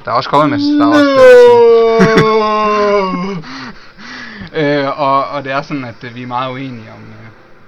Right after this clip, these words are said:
at vi er begge to enige om, at de første tre Star Wars-film er, er helt fremragende. Og, men vi er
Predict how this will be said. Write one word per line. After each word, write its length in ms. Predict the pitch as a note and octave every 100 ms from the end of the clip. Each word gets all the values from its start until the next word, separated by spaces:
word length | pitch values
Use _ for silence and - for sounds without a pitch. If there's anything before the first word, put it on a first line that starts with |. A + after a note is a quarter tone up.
| -
at 100 | G2
vi 120 | D3
er 60 | D#3
begge 140 | E3+ D#3+
to 100 | D3+
enige 220 | D3+ C3+
om, 120 | B2+
at 100 | A#2
de 60 | A#2+
første 260 | B2+ B2+ -
tre 180 | B2+
Star 160 | A#2 A#2
Wars-film 340 | A#2 - A2 A2+
er, 420 | A2+ B2+ - -
er 40 | A#2+
helt 280 | A#2+ B2
fremragende. 460 | - C#3 A2 A2 G#2+ _ _ - _ _ -
Og, 260 | A#2 A2+
men 180 | A2+ A#2
vi 100 |
er 60 | B2